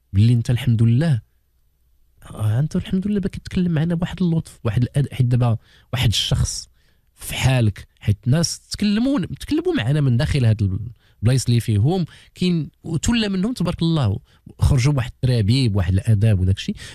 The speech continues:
وكاين واحد العدد منهم خرج بالعنف، خرج بزاف د الحوايج اللي كانوا،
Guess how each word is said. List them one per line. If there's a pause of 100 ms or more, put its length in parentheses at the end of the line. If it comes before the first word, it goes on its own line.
وكاين
واحد
العدد
منهم (640)
خرج
بالعنف،
خرج
بزاف
د
الحوايج
اللي
كانوا،